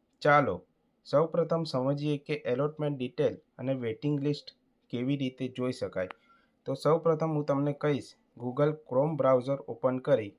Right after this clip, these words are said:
સર્ચના બટન પર ક્લિક કરવાનું છે. ત્યાર પછી એ એમ સી અહેમદાબાદ તમે ટાઈપ કરશો. ટાઈપ કરી સર્ચ કરવાનું છે. સર્ચ બટનમાં પહેલાં જ તમને એ એમ સી લખેલું દેખાશે, તેની પર તમારે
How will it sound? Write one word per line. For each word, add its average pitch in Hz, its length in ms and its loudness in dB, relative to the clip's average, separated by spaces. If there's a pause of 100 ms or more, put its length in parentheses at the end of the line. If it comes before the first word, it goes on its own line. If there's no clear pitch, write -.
સર્ચના 151 600 2
બટન 135 380 0
પર 123 140 -4
ક્લિક 120 340 -10
કરવાનું 104 480 -4
છે. - 200 -4 (720)
ત્યાર 160 240 6
પછી 139 520 0 (240)
એ 139 200 0
એમ 170 200 0
સી 170 340 -8 (100)
અહેમદાબાદ 135 720 2
તમે 127 320 -4
ટાઈપ 110 340 -2
કરશો. 143 500 -6 (240)
ટાઈપ 139 340 0
કરી 147 260 -4
સર્ચ 147 340 2
કરવાનું 110 480 2
છે. 139 100 -6
સર્ચ 139 320 0
બટનમાં 147 720 0 (540)
પહેલાં 131 420 6
જ - 20 -2
તમને 147 340 -2 (100)
એ 139 180 0
એમ 151 140 2
સી 147 180 -4
લખેલું 131 440 -2
દેખાશે, 110 540 -4 (160)
તેની 135 240 0
પર 156 200 -4
તમારે 147 400 -2